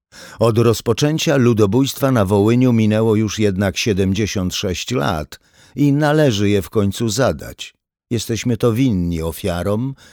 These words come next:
i ich zawiedzionym nadziejom. Gdzie było polskie państwo podziemne w lipcu tysiąc dziewięćset czterdziestego trzeciego roku,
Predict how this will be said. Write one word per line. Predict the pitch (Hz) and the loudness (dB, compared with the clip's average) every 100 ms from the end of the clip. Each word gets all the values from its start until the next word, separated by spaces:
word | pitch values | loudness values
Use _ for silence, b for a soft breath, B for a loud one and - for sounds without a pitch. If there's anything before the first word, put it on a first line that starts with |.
| B B | B B
i | 117 113 | -2 0
ich | 120 87 | -2 -2
zawiedzionym | 87 104 104 95 98 98 98 | -2 0 0 0 0 0 0
nadziejom. | 104 90 87 67 64 - - _ _ _ B B B | -2 -2 -4 -6 -12 -16 -20 _ _ _ B B B
Gdzie | 85 104 107 135 160 | -6 -2 2 4 2
było | 139 101 127 127 139 | 0 2 4 4 2
polskie | 131 - 127 127 - 127 | 0 2 2 2 -2 -2
państwo | 107 117 120 117 - 117 | 0 0 0 -2 -2 -4
podziemne | 110 95 85 113 113 120 113 | 0 -2 2 2 2 2 0
w | 85 | 0
lipcu | 120 110 - 127 | -2 -4 -4 -4
tysiąc | 110 110 98 | -2 -2 -2
dziewięćset | 85 113 113 110 104 110 - | -2 -2 0 0 0 -4 -4
czterdziestego | - 98 87 92 - 104 101 | -4 -2 -2 -4 -2 0 0
trzeciego | - 101 - 101 90 87 | -2 -4 -2 -4 -2 0
roku, | 98 - 65 | -2 -4 -16